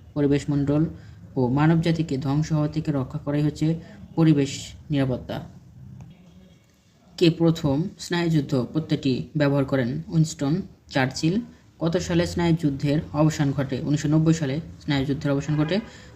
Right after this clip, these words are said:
বর্তমান কত জার্মানি কত সালে বিভাজন হয়? উনিশশো পাঁচচল্লিশ সালে। জাতিসংঘের বর্তমান সদস্য একশো তিরানব্বইটি, বাংলাদেশ একশো ছত্রিশতম সদস্য। জাতিসংঘের বর্তমান মহাসচিবের নাম অ্যান্তোনিও গুতেরেস, পর্তুগালের নাগরিক তিনি। যুদ্ধহীন যুদ্ধ বলা হয়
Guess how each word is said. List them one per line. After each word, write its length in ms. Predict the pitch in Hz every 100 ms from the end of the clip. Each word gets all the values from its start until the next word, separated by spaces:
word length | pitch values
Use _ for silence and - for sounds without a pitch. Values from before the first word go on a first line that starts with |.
| -
বর্তমান 460 | 147 156 175 170 170
কত 360 | 175 180 185 202 - - - - - - 151
জার্মানি 420 | 139 151 175 180 135
কত 160 | 170 170
সালে 180 | 170
বিভাজন 280 | 160 147 127
হয়? 180 | 127 127
উনিশশো 200 | 143 143
পাঁচচল্লিশ 400 | 151 151 143 127
সালে। 160 | - - 160 - - -
জাতিসংঘের 560 | 151 147 143 147 143
বর্তমান 360 | 143 147 147 131
সদস্য 360 | 143 139 135
একশো 180 | 135 -
তিরানব্বইটি, 640 | - 143 143 143 - 175 226 - - - -
বাংলাদেশ 360 | 143 139 139 143
একশো 220 | - 139
ছত্রিশতম 760 | - 151 160 165 160 165 175 - -
সদস্য। 460 | - 151 160 - 196 - - - -
জাতিসংঘের 640 | 151 147 143 143 131 143
বর্তমান 400 | 147 151 156 139
মহাসচিবের 460 | 131 131 135 135 135
নাম 220 | 147 214 - - - -
অ্যান্তোনিও 520 | 147 156 160 135 143 175
গুতেরেস, 420 | 139 131 131 160 -
পর্তুগালের 420 | 175 170 156 135
নাগরিক 300 | 131 127 127
তিনি। 240 | - 147 208 - - - - - - -
যুদ্ধহীন 680 | 151 165 156 170 165 160 160
যুদ্ধ 260 | 156 139 147
বলা 220 | 143 139
হয় 260 | 147 180